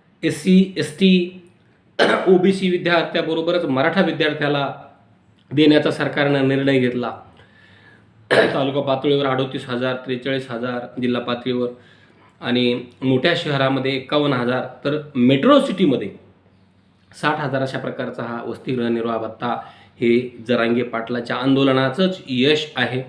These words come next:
आणि सर्वात महत्त्वाचं म्हणजे आरक्षण म्हणजे काय हे सामान्यापर्यंत त्यांनी, तळागाळापर्यंत पोहोचवलेलं आहे, चुलीपर्यंत त्यांनी ते आरक्षण नेलेलं आहे. जरांगे पाटलाच्या आंदोलनाचे अनेक यश या ठिकाणी आहेत.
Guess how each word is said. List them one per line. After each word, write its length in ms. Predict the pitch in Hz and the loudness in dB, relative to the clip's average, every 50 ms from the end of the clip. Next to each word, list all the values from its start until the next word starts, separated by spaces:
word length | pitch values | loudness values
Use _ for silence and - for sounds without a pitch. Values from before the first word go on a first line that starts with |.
| - - - - - - - - - - | -12 -20 -20 -20 -20 -20 -20 -20 -12 -4
आणि 240 | - 151 165 165 165 | 0 2 4 4 4
सर्वात 480 | 160 - 170 160 170 185 190 190 190 175 | 2 2 2 4 4 6 4 4 4 4
महत्त्वाचं 560 | 160 160 165 165 170 170 160 156 - - 165 | 2 2 2 0 2 2 2 2 2 0 0
म्हणजे 240 | 160 160 160 160 165 160 - | 2 2 0 0 -2 -2 0
आरक्षण 480 | 143 160 190 202 196 - - 202 196 | 2 2 2 2 2 2 2 4 4
म्हणजे 320 | 196 185 185 190 185 190 185 | 6 6 6 6 4 4 2
काय 380 | 185 - 170 175 175 175 175 | 2 2 2 2 2 2 2
हे 300 | 165 147 160 170 170 170 | 0 -2 -2 -2 -4 -4
सामान्यापर्यंत 1080 | 170 - - 151 143 147 151 156 156 156 160 160 - - - 175 190 214 226 214 185 190 | -6 -8 -6 -4 -2 -2 -2 -2 -2 -2 -2 -2 -4 -2 2 4 4 6 4 4 2 -2
त्यांनी, 340 | - - 151 147 151 151 | -2 0 0 2 2 0
तळागाळापर्यंत 800 | 151 147 151 147 147 143 139 143 143 143 139 139 - 165 185 180 | 0 -2 -2 -2 0 0 0 0 0 -2 -2 -2 -2 -2 -2 -2
पोहोचवलेलं 640 | 180 170 156 - 147 143 143 147 143 139 143 139 139 | -2 -4 -4 -4 -4 -4 -2 -2 -2 -2 -2 0 0
आहे, 120 | 139 139 143 | 0 0 -2
चुलीपर्यंत 640 | 143 - - 190 190 190 190 - 196 220 233 233 190 | -2 -2 -2 0 0 0 0 0 2 2 2 2 2
त्यांनी 280 | 190 - 170 165 160 151 | 0 -2 -2 -2 -4 -4
ते 120 | 143 147 | -4 -4
आरक्षण 440 | 143 139 139 135 - - - 131 131 127 - - _ _ _ _ _ - | -4 -4 -4 -6 -8 -8 -8 -8 -8 -10 -12 -16 _ _ _ _ _ -2
नेलेलं 400 | 143 143 139 131 139 143 135 123 | 0 0 2 2 2 2 0 0
आहे. 200 | 120 110 - - - - _ _ _ _ _ _ _ _ _ _ _ _ _ _ _ _ _ | -2 -4 -8 -12 -18 -20 _ _ _ _ _ _ _ _ _ _ _ _ _ _ _ _ _
जरांगे 280 | - 120 127 143 151 165 | 0 2 2 4 2 2
पाटलाच्या 560 | 160 160 156 151 143 151 160 151 151 165 165 | 2 2 0 0 0 0 -2 -2 0 0 2
आंदोलनाचे 580 | 160 147 147 151 156 160 151 156 156 147 - 139 | 2 2 2 2 2 2 0 0 -2 -2 -4 -4
अनेक 380 | 123 131 139 175 202 202 - - | -2 2 4 4 4 2 0 -4
यश 520 | 147 131 139 160 196 196 190 - - - - - - - - | -4 0 2 2 2 2 0 -2 -6 -8 -10 -12 -14 -8 -2
या 120 | 165 143 | 0 0
ठिकाणी 440 | 135 139 139 127 - 135 127 131 131 | 0 0 -2 -2 -2 0 0 0 0
आहेत. 360 | 123 123 127 113 120 131 131 | 0 -2 -2 0 0 0 0